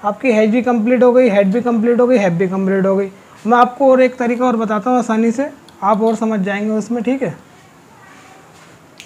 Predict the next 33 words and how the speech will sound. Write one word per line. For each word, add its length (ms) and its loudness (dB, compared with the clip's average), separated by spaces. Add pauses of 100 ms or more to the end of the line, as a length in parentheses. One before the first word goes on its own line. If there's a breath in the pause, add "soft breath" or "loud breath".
(960)
हो 40 -2
गई 140 4
थी 60 2
हमारी। 300 2
अब 180 0
ये 120 2
बचा 340 0
I, 220 0
V, 40 0
U, 200 -2
they 200 -2
के 120 -2
साथ 240 0
have 300 -4
आएगा, 300 0
आप 420 -4
इस 180 -8
तरीके 300 -2
से 120 0
भी 100 -2
समझ 240 -4
सकते 260 -6
हैं, 140 -2
he, 180 0
she, 180 -2
it, 120 -6
that 180 -4
के 80 -2
साथ 180 6
has 200 0
आएगा, 260 0
ठीक 220 -4
है। 160 2